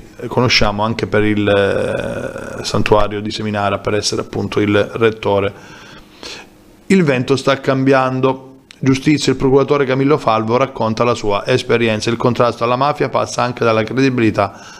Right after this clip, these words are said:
delle istituzioni. E poi elezioni, architetti, nessuna sorpresa.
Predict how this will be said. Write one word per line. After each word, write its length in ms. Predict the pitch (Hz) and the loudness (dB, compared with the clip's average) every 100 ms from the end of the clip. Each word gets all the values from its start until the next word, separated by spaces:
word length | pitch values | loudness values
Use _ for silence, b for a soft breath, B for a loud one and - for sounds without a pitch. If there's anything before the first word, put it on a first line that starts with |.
| B | B
delle 420 | - 127 135 131 - | 0 2 4 2 -2
istituzioni. 840 | 143 - 110 104 - 104 95 95 - | -4 -2 -2 -2 0 0 0 -4 -4
E 120 | - | -4
poi 260 | - - - - | 0 0 0 -2
elezioni, 580 | 127 127 - 151 156 147 B B | 0 0 0 2 0 -6 B B
architetti, 640 | - 120 - 127 - - 156 | -4 -2 0 2 2 2 0
nessuna 520 | 156 - 117 110 104 | 0 0 -2 -2 -2
sorpresa. 680 | - 127 - 107 104 - | 0 0 2 2 2 -2